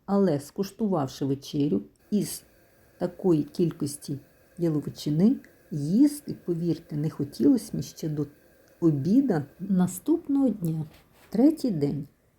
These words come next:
Кава, вівсянка, апельсин. І все повторюємо. Заливаємо з вечора кашу вівсяну кипятком, зранку так само кипятком, щоб каша була трішки теплою.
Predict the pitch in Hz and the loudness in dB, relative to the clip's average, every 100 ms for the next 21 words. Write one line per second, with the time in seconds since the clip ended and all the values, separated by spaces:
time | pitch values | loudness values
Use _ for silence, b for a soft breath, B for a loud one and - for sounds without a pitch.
0 | _ - 185 147 147 202 220 - _ _ | _ -4 0 0 0 -2 -4 -10 _ _
1 | _ _ _ - 185 269 269 - 156 143 | _ _ _ -2 4 4 2 -8 -6 -4
2 | 143 - 277 - _ _ _ - 277 269 | -6 -6 -6 -8 _ _ _ -4 -2 -2
3 | 185 - - 147 151 - - 202 - - | -4 -6 -6 -6 -6 -8 -2 0 0 -2
4 | 311 359 262 - - 151 147 143 147 151 | -2 -2 -4 -6 -2 0 2 -2 -4 -8
5 | B B 165 208 220 196 151 147 156 160 | B B 0 4 4 4 0 0 -2 -2
6 | 165 147 151 143 - 160 131 143 131 151 | -4 -4 -6 -6 -4 -4 -4 -8 -8 -6
7 | 143 - 139 135 131 - 185 - - 190 | -6 -2 -2 -2 -4 -8 -10 -8 -2 0
8 | 311 B B - 143 226 349 - - 131 | 0 B B -6 0 2 0 -6 -6 -8
9 | - 156 151 147 143 135 147 - - 143 | -6 -2 -2 -2 -6 -10 -10 -8 -6 -6
10 | B B - 147 - 277 320 - 143 139 | B B -8 -8 -4 -4 -4 -6 -2 -2
11 | - 277 - - - _ - 135 131 - | 2 0 0 -12 -14 _ -10 -8 -8 -8
12 | 139 135 | -6 -6